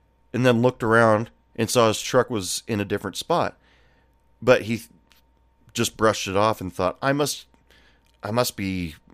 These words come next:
uh, he, he just brushed it off. You know, "Oh, I guess I must have p-, parked it over there and forgot."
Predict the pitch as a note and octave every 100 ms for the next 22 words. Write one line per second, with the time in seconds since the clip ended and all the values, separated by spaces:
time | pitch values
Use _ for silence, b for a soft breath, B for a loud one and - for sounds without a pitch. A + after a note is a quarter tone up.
0 | - A2+ F#2+ E2 F2 A#2+ - A#2+ B2 -
1 | G#2+ - G2 E2+ F#2+ F#2+ A2+ G2 F#2 F2
2 | - _ G2 E2+ - - - G#2 G2 F#2+
3 | F2 F2 E2+ D#2+ E2 E2+ -